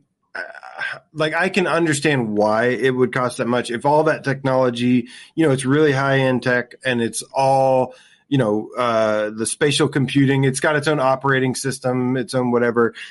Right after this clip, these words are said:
Like, yes, I can understand, but this is, to me, this is stuff that it only makes Sony <laughs> and, and Meta look better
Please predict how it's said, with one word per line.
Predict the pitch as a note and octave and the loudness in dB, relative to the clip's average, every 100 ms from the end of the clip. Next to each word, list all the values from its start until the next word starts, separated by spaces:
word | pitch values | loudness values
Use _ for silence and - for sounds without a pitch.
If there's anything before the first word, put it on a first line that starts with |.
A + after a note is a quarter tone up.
| - | -6
Like, | C#3 C#3+ C#3 | -2 -2 -2
yes, | D3+ C3 - | 0 0 0
I | D3 C#3 | -2 0
can | C#3+ | 0
understand, | C#3+ C3+ - E3 D#3+ | 2 0 0 0 0
but | C#3 | 0
this | F3 E3+ | 0 0
is, | F3+ C#3+ - - _ - | -4 -4 -10 -20 _ -4
to | E3 | 0
me, | E3 G3 F#3+ | 4 4 4
this | C#3+ D3+ C#3+ | 2 0 2
is | D#3 A#2+ - | 0 0 -4
stuff | - D#3+ C#3+ - | -2 0 -2 -2
that | C3+ B2 - _ _ _ - | 0 0 -4 _ _ _ 0
it | E3 | 2
only | F#3 E3 | 2 2
makes | D3 C3+ C3+ | 2 0 -2
Sony | D3 C3+ C3 B2 A2+ B2+ - | 0 0 2 0 -2 -6 -2
<laughs> | |
and, | F3+ C#3 D#3+ - - - - | -2 -2 -4 -4 -14 -16 -4
and | D3 | 0
Meta | D3 D#3 D3 | 2 2 2
look | C#3+ C3+ | 0 -2
better | A#2 D#3+ D#3 C#3 A#2+ | 0 2 4 2 0